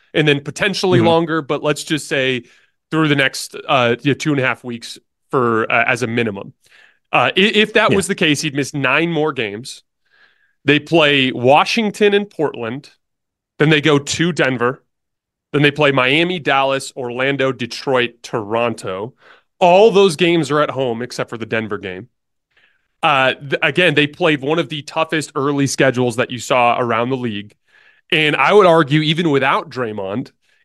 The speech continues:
Speaker 1: it's more likely than not that they're above five hundred in that stretch with all those games at home and against some of these lesser teams. So, like, a lot of this is actually shaped out, uh, considering how horrific it looked, and especially on the heels of this recent three-game winning streak,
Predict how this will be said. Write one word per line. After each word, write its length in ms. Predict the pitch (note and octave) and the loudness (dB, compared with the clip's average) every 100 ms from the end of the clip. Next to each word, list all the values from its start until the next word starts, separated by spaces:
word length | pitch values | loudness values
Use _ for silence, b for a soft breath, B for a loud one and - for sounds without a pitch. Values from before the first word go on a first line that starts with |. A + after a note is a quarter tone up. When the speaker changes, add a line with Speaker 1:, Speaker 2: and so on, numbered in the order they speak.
| - | -2
Speaker 1:
it's 220 | D3+ - | -2 0
more 260 | C#3 C#3+ F#3 | 2 4 4
likely 380 | C#3 F3 D#3 | 2 0 0
than 160 | C#3 B2 | -2 0
not 220 | B2+ F#3+ | 0 -2
that 140 | C3 C3 | -4 -4
they're 180 | C3 | -4
above 280 | B2 C3+ D3+ | -2 -2 -2
five 220 | D3 C#3 | -2 -2
hundred 320 | B2+ F#3 E3 G#2+ | -2 -8 -10 -12
in 60 | |
that 160 | G2 G2 | -12 -10
stretch 440 | - A2+ - - - | -6 -6 -8 -12 0
with 140 | C3+ | 2
all 160 | C#3 D3+ | 4 4
those 180 | D#3 B2+ | 2 0
games 240 | D3 D3 | -2 -2
at 80 | B2+ | -2
home 460 | B2+ B2+ B2+ B2+ - | 0 2 0 -4 -4
and 80 | |
against 300 | A#2+ B2+ C3+ | -2 -2 -2
some 100 | D#3 | -6
of 40 | C3 | -8
these 180 | B2 B2 | -6 -2
lesser 280 | C3 - | -2 -4
teams. 380 | A2+ - C#3 C3 | -6 0 0 0
So, 100 | D3+ | 0
like, 180 | C3 B2 B B - | -2 -2 B B -2
a 80 | C#3+ | 2
lot 220 | E3+ D4 | 4 2
of 80 | G3+ | 0
this 160 | G3 | -4
is 120 | E3 | -2
actually 360 | D3+ E3+ - D3+ | 0 0 -4 -8
shaped 480 | - - D3+ D#3 E3 | -6 -4 -2 -2 0
out, 360 | C#3+ C#3 C3+ _ _ - | 2 2 0 _ _ -6
uh, 100 | F#3+ - | -6 -4
considering 540 | - F#3 - C4+ B3 | -4 0 2 2 2
how 240 | F3 F3+ D#3+ | 2 2 4
horrific 500 | D3+ C#3+ E3+ F3 E3 | 4 4 4 2 -2
it 100 | D3 | -4
looked, 560 | B2 C3 A2 - - - _ _ _ _ _ - | -2 0 0 -2 -14 -20 _ _ _ _ _ -2
and 160 | E3 | 0
especially 480 | D#3 - G3+ - F#3 | 0 2 0 4 4
on 140 | D#3+ D#3 | 4 0
the 60 | |
heels 340 | C3 E3 D#3 C3 | -2 -4 -4 -6
of 80 | |
this 180 | C3 C3 | -6 -6
recent 380 | C3+ C#3+ D3+ B2 | -4 -4 -4 -4
three-game 340 | C3+ B2+ B2 C3 | -4 0 0 2
winning 180 | E3 | 0
streak, 400 | C#3 - C3 - | -2 -4 -4 -6